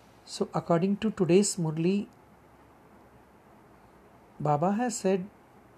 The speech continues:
one point which you, we can relate to this becoming Baba's helper. Baba has said, "Get rid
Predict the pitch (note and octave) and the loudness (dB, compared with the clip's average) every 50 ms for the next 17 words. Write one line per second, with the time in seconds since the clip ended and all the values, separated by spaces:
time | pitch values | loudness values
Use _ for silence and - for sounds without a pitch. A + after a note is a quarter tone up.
0 | - - - - - - - D3+ E3 G3 F#3 - E3 C#3+ D3 E3+ F3+ - - F#3+ | -20 -20 -20 -20 -18 -10 -6 -4 -2 -2 -2 -2 -2 -2 -2 -4 -6 -8 -8 -4
1 | D3+ E3+ E3+ - - D#3+ D3 - - - C#3+ D3 C#3+ - D#3 D3 C#3+ C#3 C3+ D3 | -4 -4 -4 -4 -4 -6 -6 -6 -8 -6 -6 -4 -2 -2 -2 0 0 0 0 2
2 | E3+ F3+ F3+ - - D#3+ C3 B2 C#3 C3+ - - - - - - - - - - | 0 0 0 -2 -4 -4 -2 -2 -4 -4 -4 -8 -10 -12 -14 -18 -20 -20 -20 -20
3 | - - - - - - - - - - - - - C#3 C3 - D3 C#3 C#3+ C#3+ | -20 -20 -20 -20 -20 -20 -20 -20 -20 -20 -18 -10 -8 -6 -4 -4 -2 -2 -2 -2
4 | C3+ C3+ B2 A#2 C3 C#3 - - C#3+ B2+ B2+ - E3 E3+ - - - - - - | -2 -2 -2 -2 -2 -4 -4 -6 -10 -12 -10 -10 -10 -12 -12 -14 -20 -20 -20 -20
5 | - - - - - - - - - - - - - - D3 C3+ - C#3+ C#3+ E3 | -20 -20 -20 -20 -20 -20 -20 -20 -20 -20 -20 -20 -20 -12 -6 -4 -2 -2 -2 -2
6 | F#3+ G3+ G#3+ G#3+ G#3 - - F#3+ F#3+ F#3+ G3 - - - - - - - - - | -2 -2 -2 -4 -4 -2 0 0 0 0 -2 -8 -18 -20 -20 -20 -20 -20 -20 -20
7 | - - - - - - - - - - - - - - - - - - - - | -20 -20 -20 -20 -20 -20 -20 -20 -20 -20 -20 -20 -20 -20 -20 -20 -20 -20 -20 -16
8 | - - C3+ F#3+ G#3 G#3 - F#3 F3+ D#3 | -10 -2 2 2 2 2 2 0 0 2